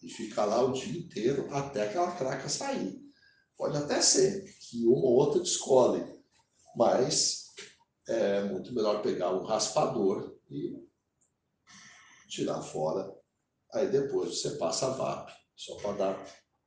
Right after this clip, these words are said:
um trato no que já tá lisinho, né? Então, o tártaro é uma crosta formada, colada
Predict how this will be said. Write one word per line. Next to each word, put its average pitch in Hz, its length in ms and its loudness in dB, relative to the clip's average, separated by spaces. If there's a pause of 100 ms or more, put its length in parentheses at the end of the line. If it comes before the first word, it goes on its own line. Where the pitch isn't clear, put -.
(420)
um 139 160 0
trato 98 460 -2
no 113 180 -2
que - 100 -10
já 123 140 0
tá 123 140 2
lisinho, 107 680 -2
né? 95 280 -6
Então, 110 600 -2 (520)
o - 120 -4
tártaro 208 640 2 (240)
é 98 60 -2
uma 123 340 -4 (100)
crosta 117 760 0 (220)
formada, 92 800 0
colada 104 800 0